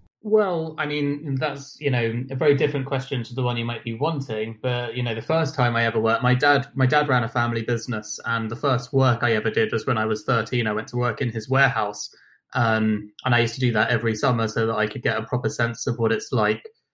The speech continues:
Um, you know, he was in fashion manufacturing, and I would get a sense of what it's like to really work and bring the stuff to market in a warehouse. So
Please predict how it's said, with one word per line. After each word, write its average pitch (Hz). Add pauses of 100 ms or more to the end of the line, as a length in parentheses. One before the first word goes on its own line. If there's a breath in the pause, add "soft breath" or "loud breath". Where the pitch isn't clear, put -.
(180)
Um, 107 (180)
you 135
know, 117
he 117
was 113
in 110
fashion 117
manufacturing, 107
and 107
I 110
would 107
get 110
a 117
sense 117
of 120
what 117
it's 107
like 113
to 127
really 113
work 117
and 110 (260)
bring 113
the 110
stuff -
to 127
market 123
in 123
a 127
warehouse. 131
So 131